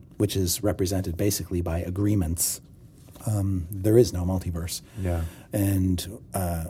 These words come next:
Speaker 1: we, we sort of say but don't say that Mechonis, which is sort of the, the outer plane of natural law, is like the anchor for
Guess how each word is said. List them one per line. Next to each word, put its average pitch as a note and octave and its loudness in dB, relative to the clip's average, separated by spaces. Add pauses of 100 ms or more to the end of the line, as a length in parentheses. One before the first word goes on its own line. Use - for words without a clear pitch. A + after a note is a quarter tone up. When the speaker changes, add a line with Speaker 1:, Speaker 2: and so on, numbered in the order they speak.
Speaker 1:
we, F#2+ 2
we G2 0
sort A#2 6
of G2 0
say B2+ 8
but F#2+ 2
don't F3+ 6
say E2+ 0
that F2 -2
Mechonis, F#2+ 0 (180)
which G#2 -2
is F#2 0
sort F#2+ -2
of E2 -2
the, F2 0 (300)
the G2+ 2
outer F#2 2
plane F2 -2
of D#2+ -6
natural F2+ -2
law, E2 -4 (340)
is A2 2
like G2+ -2
the F#2 -2
anchor - -2
for - -4